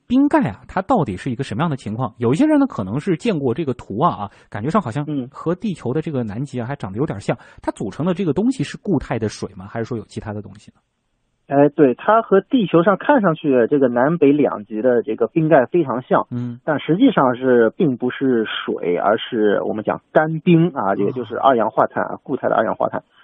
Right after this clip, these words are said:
Speaker 2: 因为火星上呢，其实，其实温度还是比较低的。
Speaker 1: 嗯。
Speaker 2: 呃，嗯，就是在平均温度上面来讲的话呢，呃，也是处在这个零下啊，这个，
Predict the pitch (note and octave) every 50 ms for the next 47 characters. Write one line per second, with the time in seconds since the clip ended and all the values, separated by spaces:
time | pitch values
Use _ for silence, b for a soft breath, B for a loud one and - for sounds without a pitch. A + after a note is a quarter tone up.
0 | b b b b D#3+ F3+ F#3 - - A#2+ A#2 - G#3 A#3+ A#3+ A#3+ F#3+ D3 B2+ -
1 | - D3+ D#3 C#3+ - - - C#3+ E3 - - D3+ D3+ D3+ D#3 E3+ G3 G3 F3 D#3
2 | B2+ C3 D3+ D3 - G#2+ G2 - A#2 A2 - - C3+ D3 C3+ A2+ - A#2 A2+ A2+
3 | A2+ A2+ - _ A#2 A#2+ A#2+ A#2 A2+ A2+ A2+ A2+ A2 A2 G#2 - _ _ _ B2+
4 | A#2+ B2 B2 A#2 A2+ G#2+ - C#3+ C3 - C3+ B2 A#2 - D#3 C#3 - - - D#3
5 | F3+ B3+ C#4 D#4 D#4+ C#4 B3 F3+ C#3+ - D#3+ C3+ B2 A2+ A2 A2 A2 F#2+ F#2+ F#2+
6 | - A2+ G2+ G2+ G2+ F#2 E2+ - - F#2+ F#2+ - G#2 F#2 F#2 - D3 C3 - -
7 | G2 F#2 A#2 G#2+ G#2+ - G2 - G2+ G2+ - - _ _ _ _ _ - G2 G#2+
8 | B2+ - G#3 D#3+ - D#2 D#2 - - - - A2+ A2 G#2+ G#2+ G#2